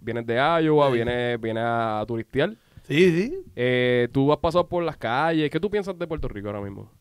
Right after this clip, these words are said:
Speaker 2: Mi isla amada, pero está bien, o sea, venimos de un devastador huracán y todo, pero hay cosas como que po-, como que el gobierno tiene que,
Speaker 1: Ujú, ujú.
Speaker 2: que hacer,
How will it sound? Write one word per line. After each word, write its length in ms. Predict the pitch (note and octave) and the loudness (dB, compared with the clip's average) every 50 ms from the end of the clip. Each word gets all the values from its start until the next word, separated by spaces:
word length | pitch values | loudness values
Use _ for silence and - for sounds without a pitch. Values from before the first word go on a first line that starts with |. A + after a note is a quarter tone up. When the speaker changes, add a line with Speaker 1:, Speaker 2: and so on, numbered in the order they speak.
| _ _ _ _ _ - - C3 | _ _ _ _ _ -14 -12 -8
Speaker 2:
Mi 180 | B2+ C3 C3 | -6 -4 -2
isla 300 | B2+ B2+ C3 C#3 C#3 C#3 | 0 0 2 2 4 2
amada, 520 | C3 C3 C3 C#3 D#3+ F3+ F3 D3+ C#3+ C#3+ - - | 2 2 2 2 2 4 2 2 0 -2 -8 -10
pero 180 | - B2+ B2 B2 | -10 -10 -8 -10
está 200 | B2 - - B2 | -10 -10 -10 -8
bien, 440 | B2 C3 C3+ C#3 D3+ D#3+ D#3 D#3+ - _ _ - | -8 -6 -6 -8 -8 -10 -12 -16 -18 _ _ -16
o 100 | C3 A2+ | -14 -10
sea, 360 | A#2 C3+ C3 B2+ A#2+ A#2+ C3 _ _ _ _ _ _ _ _ _ _ _ _ _ _ _ _ _ _ _ _ _ _ _ _ _ _ _ _ _ _ _ _ _ _ _ | -6 -6 -6 -6 -6 -10 -14 _ _ _ _ _ _ _ _ _ _ _ _ _ _ _ _ _ _ _ _ _ _ _ _ _ _ _ _ _ _ _ _ _ _ _
venimos 480 | - D3 C#3+ C#3+ C3+ C3+ C3+ C3+ C3+ C3+ | -10 -6 -4 0 0 2 2 2 2 4
de 100 | C3+ D3 | 6 6
un 680 | C#3+ C#3+ C#3+ C#3 C#3 C3+ B2+ A#2+ A2+ G#2+ G#2 G#2+ A2+ A2+ | 6 6 4 2 -2 -4 -4 -6 -8 -10 -14 -16 -12 -8
devastador 520 | A2+ C3+ C3+ C3+ C3+ C3+ - C#3+ C#3 C#3 D3 | -4 -2 -2 -2 -2 -2 0 0 2 2 2
huracán 420 | D3 D#3 D3+ D3 C3 C#3+ C#3+ D3+ D3+ | 2 2 2 0 0 -2 -2 -2 -2
y 60 | D3 | 0
todo, 320 | C#3+ D3+ D3+ D#3+ D#3 C#3+ | 2 2 4 4 2 2
pero 220 | C#3 C#3+ C3 B2+ B2+ | 0 -2 -2 -2 -4
hay 100 | C3 B2+ | -4 -6
cosas 340 | - - D3 D3 D#3 D#3 - | -6 -6 -8 -6 -6 -8 -10
como 260 | - C#3+ C3 B2 A#2+ | -10 -8 -8 -8 -6
que 120 | A#2+ B2 A#2+ | -8 -8 -8
po-, 320 | A#2+ A#2+ A#2 A#2 A2 - _ _ _ _ _ | -8 -8 -10 -10 -12 -14 _ _ _ _ _
como 220 | - B2+ B2 B2 A#2+ | -14 -12 -10 -10 -10
que 100 | - B2+ | -10 -10
el 80 | B2 | -8
gobierno 400 | A#2+ B2 A#2+ B2 B2+ B2+ C3 C#3 C3+ | -8 -6 -6 -6 -6 -6 -8 -8 -8
tiene 280 | C#3+ C#3 C3 C#3 C3+ | -8 -8 -6 -8 -8
que, 300 | C3 C3+ B2+ B2 B2 A#2+ A#2+ | -8 -8 -8 -8 -8 -8 -6
Speaker 1:
Ujú, 420 | B2+ B2+ B2+ C#3+ F#3+ G3+ F3+ C#3+ | -4 -4 -2 -4 -4 -6 -8 -10
ujú. 40 | E3 | -12
Speaker 2:
que 160 | G3+ - E3 E3 | -8 -4 -4 -4
hacer, 280 | D3+ B2+ C3 D3 - | -4 -4 -6 -8 -8